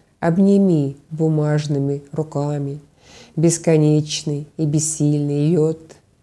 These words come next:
Ошибаясь в скорости прихода на пространство внутренней слюде, боль — минута, длинная свобода. Камень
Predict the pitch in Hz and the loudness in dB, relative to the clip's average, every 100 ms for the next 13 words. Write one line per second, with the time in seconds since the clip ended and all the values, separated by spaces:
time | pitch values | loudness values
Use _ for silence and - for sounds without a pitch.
0 | _ _ _ _ _ _ - - - 139 | _ _ _ _ _ _ -20 -20 -8 -6
1 | - 147 147 160 160 156 156 - - - | -2 0 0 0 -2 -4 -8 -12 -8 -4
2 | 156 151 156 151 - - 160 156 - 143 | 0 2 2 -2 -8 -6 -4 -4 -6 -6
3 | 156 151 156 - _ _ _ _ _ - | -4 -8 -12 -16 _ _ _ _ _ 0
4 | 160 160 175 180 - 160 165 170 160 - | 0 2 2 0 0 0 2 0 -2 -8
5 | 165 156 165 165 160 160 160 160 156 156 | -8 -4 0 2 2 0 -4 -2 -2 -2
6 | 160 160 151 151 156 170 - _ _ _ | -2 -2 -2 -2 -4 -6 -14 _ _ _
7 | _ _ _ _ 139 135 165 202 190 175 | _ _ _ _ -6 -2 -2 0 -2 -4
8 | - _ 147 147 143 160 175 - 156 _ | -14 _ -2 0 0 -2 -6 -14 -18 _
9 | _ _ _ 151 127 135 156 196 196 185 | _ _ _ -6 -4 -2 0 0 0 -2
10 | 180 175 - 156 156 147 135 135 135 147 | -4 -6 -10 -8 -6 -6 -6 -8 -10 -14
11 | - _ _ _ _ _ _ _ _ _ | -18 _ _ _ _ _ _ _ _ _
12 | - 143 143 135 131 | -8 -6 -4 -4 -6